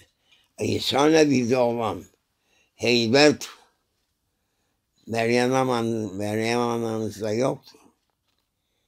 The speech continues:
O çocuğunu böyle tuttuğunu gösterirler. Yani İsa Nebi'dir. Ejderha gibidir.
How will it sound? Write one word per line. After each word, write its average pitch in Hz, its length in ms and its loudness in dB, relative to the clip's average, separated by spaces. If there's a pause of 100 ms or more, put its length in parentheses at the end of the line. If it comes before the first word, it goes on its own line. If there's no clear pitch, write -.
(320)
O 147 200 2
çocuğunu 143 640 6
böyle 143 360 6
tuttuğunu 151 640 2
gösterirler. 110 840 -2 (1300)
Yani 104 540 -4
İsa 117 380 -2
Nebi'dir. 120 720 2 (3250)
Ejderha 123 720 2
gibidir. 151 580 6